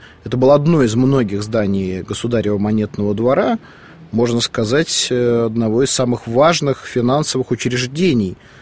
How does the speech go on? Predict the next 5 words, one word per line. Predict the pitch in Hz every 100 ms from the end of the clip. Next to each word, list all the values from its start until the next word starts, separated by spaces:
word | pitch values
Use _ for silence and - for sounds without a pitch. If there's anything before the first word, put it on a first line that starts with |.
| - -
до | 104 160
Петровской | 170 147 147 147 - - 120
и | 101 123 123 120
Петровской | 131 117 117 - -
России. | 131 151 - 123 82